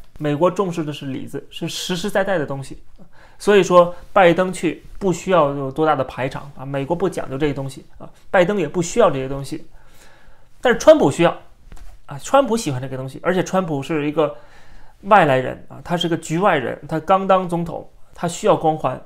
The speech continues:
他需要展示政绩啊。比方说在这个，呃，新加坡，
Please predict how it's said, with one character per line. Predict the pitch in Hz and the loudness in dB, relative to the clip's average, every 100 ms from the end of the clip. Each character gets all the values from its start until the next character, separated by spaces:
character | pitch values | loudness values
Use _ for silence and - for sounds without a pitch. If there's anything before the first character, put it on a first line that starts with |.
| _ | _
他 | - 185 | -8 -4
需 | 208 | 2
要 | 170 | 2
展 | 160 131 | 2 -6
示 | - 156 | -4 -6
政 | 156 165 | -4 -4
绩 | 151 165 - | -4 -8 -10
啊。 | - - - - | -18 -18 -18 -6
比 | 143 | -2
方 | 151 165 | 2 2
说 | 170 170 | 4 4
在 | 165 139 | 4 2
这 | 135 | -2
个， | 123 117 113 127 - - - - - - | -4 -6 -8 -10 -14 -18 -20 -20 -20 -4
呃， | 131 127 135 | 0 2 0
新 | 135 175 | -4 0
加 | 170 170 | 2 4
坡， | 170 165 | 2 0